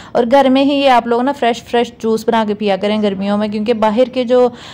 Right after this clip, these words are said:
रेडीमेड juice होते हैं ना, वो बिल्कुल भी fresh नहीं होते। तो जो organic चीज़ें होती हैं ना, वो ज़्यादा healthy होती हैं सेहत के लिए भी।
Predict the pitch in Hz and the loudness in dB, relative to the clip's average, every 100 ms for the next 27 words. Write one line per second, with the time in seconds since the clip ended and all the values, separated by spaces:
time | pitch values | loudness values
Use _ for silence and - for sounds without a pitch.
0 | - - 226 233 233 220 240 247 214 214 | -10 0 4 4 2 2 0 -2 -2 -4
1 | 220 247 240 220 214 226 208 208 208 220 | -4 -6 -2 -2 0 -2 -2 -4 -2 0
2 | 208 226 208 190 214 208 202 196 196 202 | 0 0 -2 -2 -2 -2 -2 -4 -4 -4
3 | 196 190 180 190 202 190 190 202 208 233 | -2 -2 -4 -4 -2 0 0 0 2 0
4 | 262 254 220 208 220 214 220 214 196 185 | 0 -2 -2 -2 -2 -4 -4 -4 -4 -2
5 | 214 214 185 190 196 208 214 208 208 202 | 0 0 0 -2 -2 -4 -2 -2 -2 -4
6 | 214 196 180 180 180 | -4 -4 -4 -6 -8